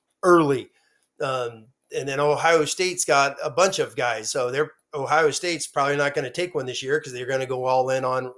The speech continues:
you know, what a, a Raiola out of, uh, Phoenix for next year. In ne-, in next year's, uh, recruiting class, it looks like. So,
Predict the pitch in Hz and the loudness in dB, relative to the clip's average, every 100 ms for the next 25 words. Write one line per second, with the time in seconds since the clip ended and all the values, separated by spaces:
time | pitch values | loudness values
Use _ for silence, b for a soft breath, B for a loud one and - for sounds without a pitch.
0 | - 123 113 123 120 123 120 - 139 113 | -10 -8 -8 -8 -6 -6 -6 -8 -8 -6
1 | 123 127 139 160 131 123 - 127 123 120 | -2 0 2 2 2 -2 -6 -6 -6 -4
2 | 127 123 - 156 165 226 - - 143 123 | -4 -4 -6 -4 -2 -2 -8 -10 -12 -10
3 | 117 - 120 107 - _ _ _ _ 131 | -8 -10 -10 -12 -16 _ _ _ _ -10
4 | 131 151 156 135 185 190 139 127 117 - | -6 -4 -4 -2 -2 -2 -6 -8 -10 -12
5 | 131 117 120 - 131 123 - 120 113 127 | -10 -8 -10 -12 -14 -6 -2 -2 -2 -8
6 | 120 - 120 113 - 135 117 113 | -8 -4 -4 -4 -4 -2 -2 -4